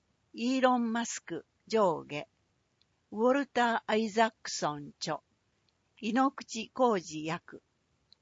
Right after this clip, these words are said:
日曜劇場、ビバン上下、福沢克夫原作、舞田洋平ノベライズ。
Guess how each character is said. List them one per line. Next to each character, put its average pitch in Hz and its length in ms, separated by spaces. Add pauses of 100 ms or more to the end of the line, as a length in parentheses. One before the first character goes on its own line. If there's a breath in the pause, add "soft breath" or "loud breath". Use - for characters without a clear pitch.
(640)
日 220 320
曜 254 240
劇 233 340
場、 151 380 (440)
ビ 226 200
バ 247 220
ン 180 160 (120)
上 202 340
下、 147 220 (880)
福 247 260
沢 233 360
克 202 440
夫 185 160
原 190 240
作、 170 460 (560)
舞 254 300
田 165 180
洋 190 260
平 170 380 (140)
ノ 208 100
ベ 185 180
ラ 151 180
イ 127 140
ズ。 - 200